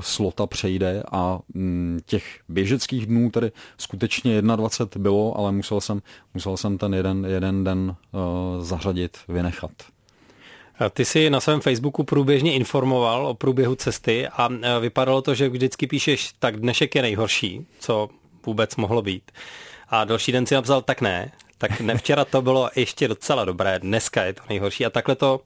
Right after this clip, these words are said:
Speaker 2: pokračovalo několik dní za sebou.
Speaker 1: Ono je, eh, přesně tak, eh,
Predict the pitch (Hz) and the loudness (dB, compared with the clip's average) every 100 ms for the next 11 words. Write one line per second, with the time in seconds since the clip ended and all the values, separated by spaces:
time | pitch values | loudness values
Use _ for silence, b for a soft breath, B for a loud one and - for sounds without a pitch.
0 | _ 127 113 123 - 123 117 113 110 120 | _ -2 0 0 2 2 2 0 0 0
1 | 113 113 98 - 90 80 _ B B B | 0 0 -2 -4 -10 -12 _ B B B
2 | B - 98 123 117 104 101 - 95 - | B -2 2 4 4 2 0 -2 -6 -4
3 | 104 131 127 117 - | 0 2 2 2 0